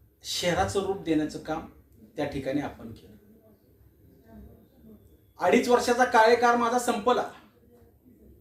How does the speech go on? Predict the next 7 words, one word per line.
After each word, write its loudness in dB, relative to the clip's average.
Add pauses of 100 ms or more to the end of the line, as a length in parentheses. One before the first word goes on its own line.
(1700)
आणि -6
रमेश 2
बारसकर 2
कसाच 0
मेचत 0
नाही -2
म्हणल्यावर -4